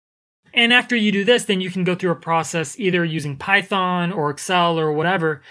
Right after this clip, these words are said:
to make sure that the data that you are using in your analytics project is a hundred percent accurate against that third party set of data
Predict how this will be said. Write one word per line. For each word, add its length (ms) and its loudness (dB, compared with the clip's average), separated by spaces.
to 100 -4
make 200 2
sure 180 0
that 180 0
the 80 0
data 340 0
that 160 0
you 140 -2
are 80 0
using 520 -2
in 280 2
your 400 2
analytics 520 -2
project 460 -4
is 220 0
a 140 -2
hundred 300 -2
percent 340 -4
accurate 500 2
against 400 0
that 220 -2
third 200 0
party 640 -6
set 300 -2
of 100 -4
data 400 -2